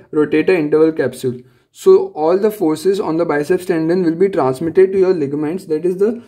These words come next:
superior and the middle. So the superior glenohumeral ligament is somewhere over here, and also the middle glenohumeral ligament. So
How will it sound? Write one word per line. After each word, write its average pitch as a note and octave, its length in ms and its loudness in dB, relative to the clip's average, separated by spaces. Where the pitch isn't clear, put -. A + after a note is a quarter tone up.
superior F#3 640 0
and G#3+ 140 0
the G3+ 60 0
middle. C#3+ 340 0
So D#3 300 -4
the D#3+ 100 -4
superior E3 600 0
glenohumeral D#3+ 680 0
ligament D3+ 380 -2
is D#3 100 -4
somewhere D#3 360 0
over D3 140 2
here, D#3 360 -2
and D3+ 160 -4
also D3+ 240 -4
the G3 120 2
middle F3+ 560 2
glenohumeral D#3+ 720 0
ligament. C3 420 -2
So D#3 260 -6